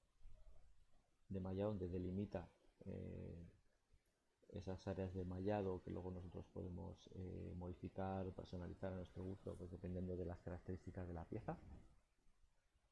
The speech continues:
Eh, Katia, pues, nos permite ver la calidad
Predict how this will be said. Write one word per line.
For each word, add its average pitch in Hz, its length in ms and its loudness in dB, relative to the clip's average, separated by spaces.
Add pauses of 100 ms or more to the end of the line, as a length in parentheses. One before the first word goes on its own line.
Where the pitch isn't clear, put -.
(1300)
Eh, 90 960 2 (1500)
Katia, 98 480 4
pues, - 200 -8
nos 87 180 -6
permite 95 400 2
ver 107 320 4
la 95 120 -2
calidad 92 480 2